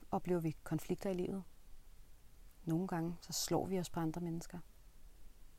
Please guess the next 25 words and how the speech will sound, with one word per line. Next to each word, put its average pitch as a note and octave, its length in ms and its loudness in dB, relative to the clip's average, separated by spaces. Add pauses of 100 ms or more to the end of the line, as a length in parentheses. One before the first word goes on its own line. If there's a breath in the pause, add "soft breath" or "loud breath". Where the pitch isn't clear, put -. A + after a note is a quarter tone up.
(1200)
Prøv - 120 6
at C4 80 6
tænk - 220 2
på - 100 0
en G#3+ 80 2
person, - 360 -2 (680)
du F#3 60 4
har E3 140 4
det - 100 -2
svært - 280 -2
med. E3+ 120 -2 (1600)
Se - 220 0
personen G3+ 480 -4
for F3 160 -4
dig. F3 120 -6 (2750)
Prøv - 220 6
at A3+ 100 2
sende - 280 0
de G#3 80 0
samme G3 420 4
gode F#3+ 340 0
ønsker F#3 260 -2
til - 180 -4
denne E3+ 180 0
person - 340 -6